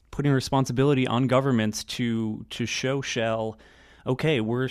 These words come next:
we are, um, serious about, uh, encouraging low carbon energy. We are going to move towards this, this lower carbon future that probably has lower demand for oil.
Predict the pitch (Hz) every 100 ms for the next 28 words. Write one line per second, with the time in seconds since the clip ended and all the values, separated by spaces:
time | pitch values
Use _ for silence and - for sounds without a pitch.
0 | - - 127 127 120 117 113 - 113 104
1 | 107 120 - 139 139 143 143 113 - 107
2 | 120 123 - - - - 107 101 101 117
3 | - 131 131 131 123 110 110 113 107 110
4 | 107 107 113 123 156 147 160 160 127 120
5 | 117 104 107 110 110 - _ _ 113 117
6 | 123 127 120 113 123 131 131 - - 117
7 | 120 131 - 113 120 - - 117 110 123
8 | 117 117 123 113 107 - 127 - 147 113
9 | - 113 127 117 117 117 110 113 120 113
10 | 107 117 - 104 117 147 160